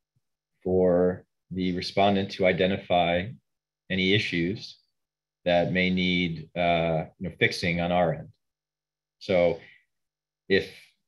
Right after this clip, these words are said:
during the court's initial review, they miss some records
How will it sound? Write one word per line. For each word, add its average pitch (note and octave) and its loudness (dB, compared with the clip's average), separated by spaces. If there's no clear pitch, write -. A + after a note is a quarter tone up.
during G2 2
the E2+ -2
court's B2 2
initial A2+ 0
review, A2 2
they G2 4
miss G2 -2
some F#2+ -4
records A2+ -2